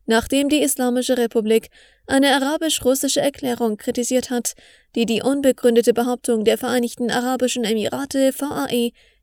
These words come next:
über die drei iranischen Inseln im Persischen Golf unterstützt. „Russland respektiert herzlich, ehrlich und bedingungslos die territoriale Integrität Irans“,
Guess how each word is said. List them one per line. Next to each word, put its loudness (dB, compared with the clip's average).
über 6
die 2
drei -2
iranischen -4
Inseln 0
im -2
Persischen -4
Golf -2
unterstützt. -8
„Russland 2
respektiert 0
herzlich, 0
ehrlich -2
und -4
bedingungslos 0
die 4
territoriale 0
Integrität -2
Irans“, -4